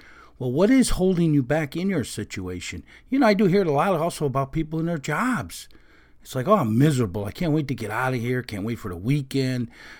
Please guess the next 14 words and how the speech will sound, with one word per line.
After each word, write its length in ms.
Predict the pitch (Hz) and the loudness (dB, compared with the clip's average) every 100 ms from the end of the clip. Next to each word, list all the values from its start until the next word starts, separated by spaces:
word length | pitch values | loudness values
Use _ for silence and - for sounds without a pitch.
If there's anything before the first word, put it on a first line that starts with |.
| - | -12
Can't 180 | - 139 | -4 -2
wait 180 | 117 127 | -2 -4
to 40 | - | -6
find 260 | 123 110 | -4 -2
a 40 | 104 | -2
new 180 | 98 | -4
job. 560 | 98 151 151 143 135 123 | -4 -4 -2 0 -2 -4
Can't 240 | 117 110 | -8 -8
wait 160 | 107 98 | -8 -10
to 80 | 98 | -10
do 160 | 98 | -10
this." 400 | 101 175 160 - | -6 -4 -6 -8
Well, 140 | 147 170 | -14 -8
folks, 440 | - 208 202 - | -2 -2 -2 -14